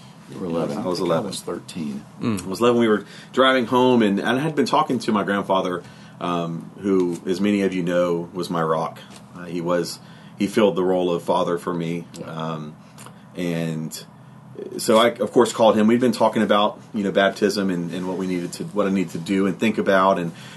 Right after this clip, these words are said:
Speaker 2: kind of what I needed to prepare for. Um, many talks.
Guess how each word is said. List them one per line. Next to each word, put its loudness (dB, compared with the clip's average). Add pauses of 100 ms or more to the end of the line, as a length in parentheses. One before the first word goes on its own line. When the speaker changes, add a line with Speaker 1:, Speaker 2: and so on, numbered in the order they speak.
(120)
Speaker 2:
kind 2
of 2
what 4
I 2
needed 2
to 2
prepare 0
for. 0 (500)
Um, -6
many 6
talks. -4